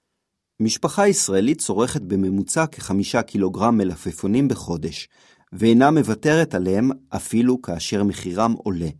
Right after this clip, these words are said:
בחממות של מושב אחיטוב מגדלים כשבעים וחמישה אלף טון מלפפונים בשנה. התוצרת כולה משווקת בארץ ואינה מיוצאת, משום שבחו"ל הצרכנים מעדיפים זן אחר של מלפפונים,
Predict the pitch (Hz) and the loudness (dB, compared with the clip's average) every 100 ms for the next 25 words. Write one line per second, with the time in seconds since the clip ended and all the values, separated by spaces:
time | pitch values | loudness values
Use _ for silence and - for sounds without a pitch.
0 | _ _ _ _ _ _ _ _ _ _ | _ _ _ _ _ _ _ _ _ _
1 | - 90 117 127 120 123 170 - 110 101 | -16 -6 -4 0 2 2 0 -2 -4 -4
2 | 95 131 117 - 95 - 156 127 135 - | -2 -2 -4 -8 -10 -2 -2 -2 -10 -8
3 | 104 110 104 139 139 98 - 95 135 120 | -4 -2 0 0 0 -4 -6 -2 -2 -2
4 | - 98 95 - 113 104 101 - - 120 | -4 -6 -4 0 0 0 -4 -6 -4 0
5 | 110 101 85 95 - 101 123 131 - 101 | 0 -2 -6 -10 -8 -4 -4 -4 -6 -8
6 | 85 78 _ _ _ _ _ _ _ _ | -10 -12 _ _ _ _ _ _ _ _
7 | _ _ 117 - 160 165 190 185 - 113 | _ _ -8 -2 0 2 2 2 0 0
8 | 104 113 147 113 110 95 123 127 87 92 | 4 4 2 0 -2 0 0 -2 -4 -4
9 | 82 95 151 151 95 104 101 123 147 117 | 0 0 0 -2 -2 0 2 2 2 2
10 | 104 - 90 - - _ _ _ _ - | 0 -6 -6 -10 -18 _ _ _ _ -6
11 | 104 110 - 147 139 107 104 - 175 160 | 0 0 4 2 2 -2 -2 0 2 2
12 | - 95 82 107 120 165 104 90 92 - | 0 -4 -4 -2 0 2 2 -2 -6 -2
13 | 151 156 101 113 120 98 - 131 131 120 | 0 2 2 0 0 -4 -2 -2 -2 -2
14 | 104 104 95 - 95 131 127 90 | 0 0 -2 -4 -6 -2 0 -2